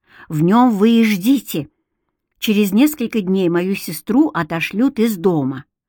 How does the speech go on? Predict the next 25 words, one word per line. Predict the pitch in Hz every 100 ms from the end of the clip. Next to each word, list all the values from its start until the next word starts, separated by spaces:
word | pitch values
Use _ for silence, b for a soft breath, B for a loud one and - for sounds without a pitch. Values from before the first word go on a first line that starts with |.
| _ _ _ _ -
Но | 165
она | 147 170 208
пойдет | 247 220 277 277
не | 269
туда, | 302 285 190 220
куда | - 277 254
ее | 202 185
пошлют, | 185 196 - 180 151 151 B B
а | 185
к | -
вам. | 185 269 196 156 _ _ _ _ _
Тогда | - 226 220 302
вы | 330 330
и |
увезете | 349 330 359 226 240 233 247
нас, | 240 240 247 - _ _ -
а | 190 202 202
дня | 190 196 202 247 285
два-три, | 214 233 247 220 233
надо | 214 220
думать, | 196 202 220 247 - b b
нас | 208 202 214
не | 208
хватится. | - 165 160 175 - 180 180 _ _ _ _ _ _ _ _ -
"Вас?" | 147 131 151 208 359 - -